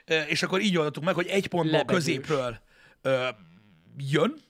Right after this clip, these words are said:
Speaker 2: Mhm.
Speaker 1: a dolog.
Speaker 2: És direkt ilyen kart választottunk, amit így lehet, ö, alulról hozni.
Speaker 1: Igen.
Speaker 2: Alulról le-, beállítani tökéletesen, hogy ne takarjon itt ki a, értitek, a logóból.
Speaker 1: Igen.
Speaker 2: Amiatt.
Speaker 1: Az óra, én azt mondom, hogy nem fog visszakerülni.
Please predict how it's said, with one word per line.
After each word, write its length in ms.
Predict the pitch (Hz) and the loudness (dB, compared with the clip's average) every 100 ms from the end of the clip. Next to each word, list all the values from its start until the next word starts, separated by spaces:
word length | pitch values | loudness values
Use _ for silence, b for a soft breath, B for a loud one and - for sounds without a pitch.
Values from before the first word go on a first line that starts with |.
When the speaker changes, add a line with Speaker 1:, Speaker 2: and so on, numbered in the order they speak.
| _ _ _ _ | _ _ _ _
Speaker 2:
Mhm. 160 | 180 254 | -6 -4
Speaker 1:
a 60 | |
dolog. 340 | - 196 320 240 _ _ _ B B B | -2 -2 -2 -4 _ _ _ B B B
Speaker 2:
És 120 | 180 | -2
direkt 280 | 254 185 214 | 0 0 0
ilyen 180 | 185 | -4
kart 300 | 147 180 147 | -2 -4 -4
választottunk, 540 | 156 147 160 - 175 180 | -4 -6 -6 -10 -10 -6
amit 180 | 170 170 | -6 -6
így 100 | 165 | -2
lehet, 360 | 170 151 135 | -2 -2 -6
ö, 220 | 147 139 139 | -8 -6 -8
alulról 540 | - 160 131 120 123 127 | -4 -4 -4 -8 -10 -10
hozni. 500 | 135 120 135 165 196 _ _ _ _ | -12 -14 -12 -12 -14 _ _ _ _
Speaker 1:
Igen. 280 | 202 180 151 _ - | -4 -4 -6 _ -6
Speaker 2:
Alulról 360 | 170 165 147 | -2 0 0
le-, 100 | 147 | -2
beállítani 680 | 147 151 143 139 147 160 160 | 0 -2 0 -2 -4 -6 -8
tökéletesen, 800 | 151 143 160 165 170 196 196 208 | -8 -6 -6 -6 -8 -6 -8 -8
hogy 140 | 175 170 | -10 -4
ne 180 | 175 151 | -4 -6
takarjon 440 | 147 139 135 143 | -8 -8 -8 -10
itt 120 | 147 | -14
ki 180 | - 127 | -12 -10
a, 260 | 120 123 - _ _ _ _ _ _ _ | -8 -10 -16 _ _ _ _ _ _ _
értitek, 400 | - 120 123 120 | -16 -14 -14 -12
a 40 | 135 | -10
logóból. 580 | 131 113 107 107 120 147 B B B B B B B B | -10 -10 -14 -14 -16 -18 B B B B B B B B
Speaker 1:
Igen. 260 | 165 131 110 - | -4 -4 -6 -10
Speaker 2:
Amiatt. 340 | 135 127 127 B B B | -8 -6 -8 B B B
Speaker 1:
Az 160 | 196 170 | -6 -2
óra, 280 | 269 339 262 | -2 -2 -2
én 80 | |
azt 140 | 226 233 | -4 -10
mondom, 180 | 240 208 | -10 -8
hogy 100 | 185 | -6
nem 140 | 185 | -6
fog 160 | - 180 | -6 -6
visszakerülni. 640 | 196 - 208 208 247 | -4 -4 -4 -4 -6